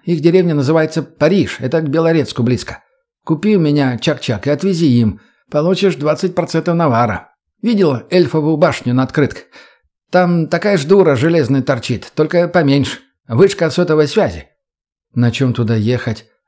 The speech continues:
"С попутным караваном. Скоро, через три недели". "Ага. Все-таки можно до Белорецка добраться. Но это огромный крюк,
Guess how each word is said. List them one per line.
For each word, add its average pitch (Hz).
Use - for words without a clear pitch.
"С 123
попутным 175
караваном. 147
Скоро, 175
через 170
три 202
недели". 160
"Ага. 113
Все-таки 143
можно 131
до 135
Белорецка 123
добраться. 98
Но 120
это 143
огромный 160
крюк, 131